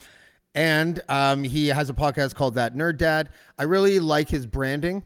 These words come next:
so I'm gonna show, I don't know why. Just simple, almost, like, elegant parenting.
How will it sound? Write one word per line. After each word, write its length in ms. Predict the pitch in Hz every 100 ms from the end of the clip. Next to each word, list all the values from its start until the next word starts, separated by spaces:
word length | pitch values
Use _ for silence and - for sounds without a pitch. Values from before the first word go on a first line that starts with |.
| -
so 160 | _ 127
I'm 80 | 123
gonna 180 | 120 110
show, 440 | - 120 113 113 - _ _ _ _ _ _
I 40 | 135
don't 120 | 143
know 120 | 139
why. 240 | 131 117 95 _ _ 131
Just 300 | 107 - _ _ _ _ _
simple, 680 | - - 135 127 131 120 - _ _ _ _ _ _ _ _ _ -
almost, 340 | 120 117 -
like, 200 | 110 101 _ -
elegant 600 | 113 117 113 120 120 - - _ _ _ _ _ _ _ _ -
parenting. 460 | 156 240 156 95